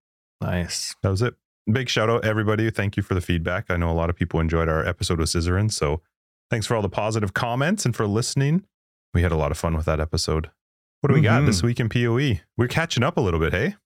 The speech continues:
Speaker 1: Yeah, a little bit. We, it's, it's fun to catch up after we have, uh, a guest on. So we, two weeks, just two weeks. But so obviously did not bring up everything, but there were two different div card stories. Both of them were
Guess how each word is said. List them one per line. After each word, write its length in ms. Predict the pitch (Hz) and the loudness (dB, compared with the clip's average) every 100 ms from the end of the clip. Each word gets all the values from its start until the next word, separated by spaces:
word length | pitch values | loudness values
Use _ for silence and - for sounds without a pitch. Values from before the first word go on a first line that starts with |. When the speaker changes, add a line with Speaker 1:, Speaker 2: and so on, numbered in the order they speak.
| _ - _ _ - | _ -20 _ _ -2
Speaker 1:
Yeah, 180 | 370 370 | 2 4
a 40 | |
little 160 | 349 359 | 2 2
bit. 240 | 165 101 - | 2 0 0
We, 180 | 175 156 | 0 2
it's, 200 | 190 220 | 0 0
it's 280 | 240 - | -2 -4
fun 240 | - 131 120 | -2 -4 -2
to 60 | |
catch 360 | 123 135 120 - | -2 -2 -2 0
up 180 | 131 - | 0 2
after 260 | 120 - 123 | -2 -2 -6
we 240 | 120 117 | -2 0
have, 320 | 113 117 107 | 0 0 2
uh, 240 | 117 110 92 | 2 2 2
a 80 | 113 | -2
guest 440 | 107 127 120 - | 0 0 0 0
on. 280 | 123 151 277 _ - - | 2 2 -2 _ -12 -8
So 260 | - 127 | -2 0
we, 320 | 123 113 123 - _ _ _ _ | 0 -2 -6 -12 _ _ _ _
two 180 | - 294 | -2 2
weeks, 500 | 302 294 - - - - | 2 0 -2 -6 -8 -6
just 360 | 131 156 - - | -2 -2 -2 -4
two 180 | 220 208 | 0 2
weeks. 480 | 226 156 - - - - | 0 -2 -4 -8 -8 -2
But 220 | 123 - _ - | -2 -2 _ -8
so 300 | - 127 95 - | 0 0 0 -2
obviously 340 | 123 107 98 | -2 -2 -6
did 140 | 98 - | -8 -2
not 160 | 104 - | -2 0
bring 140 | 104 | -2
up 120 | 98 | 0
everything, 340 | 123 139 110 104 | 0 0 0 0
but 120 | 104 | 2
there 80 | 127 | 0
were 80 | 120 | 0
two 320 | - 165 165 | -2 0 0
different 460 | 139 147 139 113 | 0 0 0 0
div 220 | 104 123 - | 0 0 0
card 280 | 107 92 | -4 -2
stories. 500 | - - 50 50 - | -6 -4 -2 -2 -2
Both 380 | - 101 127 - | -4 0 0 0
of 140 | 92 - | -6 -6
them 160 | 85 | -8
were 140 | 82 | -6